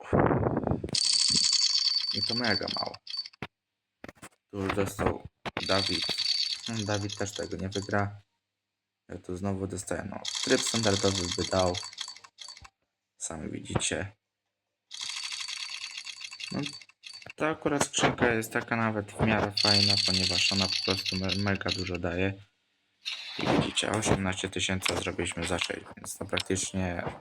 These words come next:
trzykrotnie. No nic, no. Pamiętajcie, żebyście zostawili suba, lajka, komentarze. Nie wiem, jak się zrobi, to się zrobi. Postaram się zrobić, bo tak to serio szok. Pamiętajcie, żeby,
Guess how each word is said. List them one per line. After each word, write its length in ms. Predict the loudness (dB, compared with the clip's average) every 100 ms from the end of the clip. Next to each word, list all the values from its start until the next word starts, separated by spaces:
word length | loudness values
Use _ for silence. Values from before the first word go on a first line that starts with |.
| -16 _
trzykrotnie. 720 | -4 -2 2 2 2 -6 -16 -16 -14 0 6 8 8 4
No 60 | 4
nic, 160 | 4 0
no. 160 | -2 -8 _ _ -12 -4
Pamiętajcie, 460 | 2 4 4 0 0
żebyście 360 | 0 0 0 0
zostawili 600 | 0 0 2 2 2 2
suba, 420 | 2 2 4 4
lajka, 560 | 4 2 0 0 0 -6 _ _ -12 -6 -6 -6 -14 -20 _ _ _
komentarze. 600 | -2 0 2 2 2 2
Nie 120 | 2
wiem, 160 | 2 4
jak 140 | 2
się 140 | 2 0
zrobi, 340 | 2 2 2
to 120 | 2
się 180 | 2 0
zrobi. 540 | -2 0 0 2 0 0 -6 -8 _ _ -20 -20 -20 -18 -6
Postaram 400 | -4 0 2 2
się 120 | 2
zrobić, 480 | 0 0 -2 -4 -10 -10
bo 340 | -8 -8 -12 -8
tak 200 | -4 -4
to 100 | -2
serio 380 | -2 0 -2 -2
szok. 440 | -4 0 0 0 -10 -14 -14 -14 -14 -16 -16 -10 -2 0 0 0
Pamiętajcie, 380 | 2 4 4 2
żeby, 400 | 2 2 2